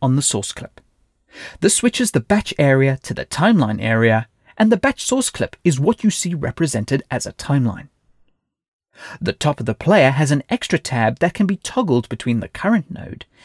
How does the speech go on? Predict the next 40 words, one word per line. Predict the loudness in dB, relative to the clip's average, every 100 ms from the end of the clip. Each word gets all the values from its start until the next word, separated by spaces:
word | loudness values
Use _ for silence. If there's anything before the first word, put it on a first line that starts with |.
| -6
and | 0 0
the |
current | 0 -6 -10 -10
clip | -6 -6 -8
node. | -14 -14 -18 _ _ _ _ _ _ _ _ _ _ _ -20 -14 -4
By | 0 0
setting | 2 0 2 0
the | 0
tab | -2 -2 -2
to | -6
current | -10 -8 -8 -4
node, | -4 -4 -8 -18 _ _ _ _ -20 -6
you'll | 2 2
see | 2 -2 -2
the | -2
last | -2 -2 0
selected | 0 0 -2 -6 -4
node, | -4 -6 -16 _ _
which | -2 2
is | 2 -2 -4
action | -4 -4 -2
in | 0 0
this | 0 -2
case, | -12 -12 -14 -14 _ -20 -8
and | -4
it | -4
can | -2 -2
be | -2
pinned | -6 -2 0 -2
to | -4 -6
the | -6
player | -4 -4 -2
so | -4 -2
the | -2
view | -2 -6
won't | -6 -8
change. | -8 -4 -4 -4 -10 -20 _ _ _ _ _ _ _ _ -16 -10
By | 0 2
the | 4 2
way, | 2 2 -2